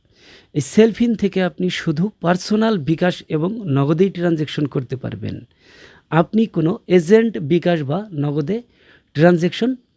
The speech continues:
করতে পারবেন না। তো প্রত্যেকটি পার্সোনাল বিকাশ এবং নগদের কিন্তু একটি ডেইলি লিমিট আছে।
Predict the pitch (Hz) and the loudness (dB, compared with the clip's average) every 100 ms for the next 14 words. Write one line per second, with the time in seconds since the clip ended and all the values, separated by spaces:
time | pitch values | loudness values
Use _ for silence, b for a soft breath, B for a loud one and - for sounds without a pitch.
0 | _ 214 185 185 135 117 101 95 87 - | _ 0 2 0 -4 -6 -8 -10 -12 -18
1 | _ B B B B B B - 143 208 | _ B B B B B B -4 2 4
2 | 220 262 - 247 - 202 190 214 214 208 | 4 2 -2 -4 0 0 2 2 2 2
3 | 139 165 180 180 - 160 165 165 131 139 | 0 0 0 0 -2 -2 0 0 0 2
4 | 165 190 190 190 190 202 170 - 143 160 | 2 2 0 -6 -6 -6 -6 -6 -6 -8
5 | 175 - 131 165 185 196 151 170 170 123 | -8 -8 2 4 4 4 4 4 2 0
6 | 101 - - | -12 -16 -18